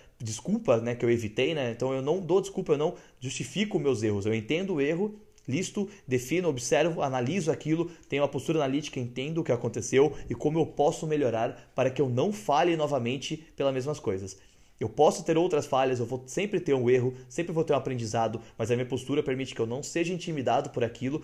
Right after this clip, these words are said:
e que eu possa trabalhar, então, aquele erro com uma lição. Ah, então, isso me ensina que na próxima negociação eu preciso ser mais autoritário, eu preciso ser mais incisivo, eu preciso ter mais conhecimento, eu preciso ter uma equipe melhor,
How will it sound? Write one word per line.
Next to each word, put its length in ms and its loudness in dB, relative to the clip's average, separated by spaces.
e 60 -10
que 80 0
eu 60 2
possa 260 0
trabalhar, 680 4
então, 420 -2
aquele 400 0
erro 120 2
com 180 -6
uma 140 -2
lição. 480 -2
Ah, 80 -4
então, 300 0
isso 240 -4
me 80 -2
ensina 560 -4
que 80 -6
na 100 0
próxima 300 0
negociação 420 0
eu 60 8
preciso 420 -4
ser 160 2
mais 160 -2
autoritário, 540 0
eu 60 -4
preciso 320 -4
ser 140 4
mais 240 0
incisivo, 520 -4
eu 60 -4
preciso 320 -4
ter 120 4
mais 240 -2
conhecimento, 800 -6
eu 40 -10
preciso 280 -6
ter 100 6
uma 120 0
equipe 340 -4
melhor, 360 -2